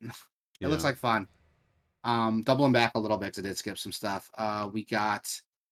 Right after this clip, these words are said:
Speaker 1: Super Monkey Ball Banana Mania, <laughs> which we got a look at the, uh, Wondrous Worlds trailer. This was, like, the Super Monkey Ball, like, greatest hits game, right?
Speaker 2: I think
Speaker 1: Basically, that's
Speaker 2: so,
Speaker 1: what it
Speaker 2: yeah,
Speaker 1: is.
Speaker 2: yeah.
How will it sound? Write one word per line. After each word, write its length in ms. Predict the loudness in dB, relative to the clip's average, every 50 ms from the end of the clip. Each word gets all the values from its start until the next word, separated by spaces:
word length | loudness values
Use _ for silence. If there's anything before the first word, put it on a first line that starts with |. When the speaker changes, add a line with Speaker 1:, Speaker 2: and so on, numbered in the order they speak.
| _ _ _ _ _ _ -8
Speaker 1:
Super 680 | -6 -2 0 0 2 4 6 6 6 6 6 6 6
Monkey 420 | 8 8 6 6 4 4 2 2 2
Ball 300 | 4 4 6 6 6 4
Banana 460 | 4 2 2 2 2 2 2 4 4 4
Mania, 680 | 4 2 2 0 0 0 0 -2 -4 -8 -10 -14 -18 -18 _ -10
<laughs> 720 | -10 -10 -10 -12 -14 -18 _ _ _ _ _ _ _ _
which 560 | -2 0 0 0 0 -2 -4 -6 -6 -10 -12 _ _ _ _ _ _ _ _ _ _ _
we 60 | 0 4
got 220 | 4 4 4 4 2
a 40 | 0
look 240 | 2 2 0 0 0
at 100 | -2 0
the, 160 | 0 2 2
uh, 80 | 2 0
Wondrous 500 | 0 0 0 2 2 2 2 0 0 -2
Worlds 320 | -2 -2 0 -2 -2 -4
trailer. 500 | -6 -8 -6 -4 -2 -2 -2 -2 -2 -2
This 180 | 0 0 0 0
was, 160 | 0 2 4
like, 200 | 6 6 6 6
the 80 | 2 -2
Super 320 | -2 -2 0 0 2 2
Monkey 300 | 4 2 2 2 0 -2
Ball, 320 | 2 4 4 4 4 2 0
like, 200 | -2 -2 -4 -2
greatest 380 | 0 2 2 2 0 -2 -2
hits 220 | -2 -2 -2 -4 -6
game, 280 | -10 -10 -10 -10 -6
right? 340 | -4 -2 0 0 -2 -2 -4 _ _ _ _ _ _ _ _ _ _ -6
Speaker 2:
I 120 | -4 0
think 220 | 2 4 4 4 4
Speaker 1:
Basically, 60 | 4
that's 160 | 4 4 4
Speaker 2:
so, 60 | 2
Speaker 1:
what 80 | 2 2
it 60 | 2
Speaker 2:
yeah, 100 | 2 2
Speaker 1:
is. 200 | 0 -2 -6 -10 -16 _ _ -16 -8
Speaker 2:
yeah. 340 | -6 -4 -4 -2 -4 -6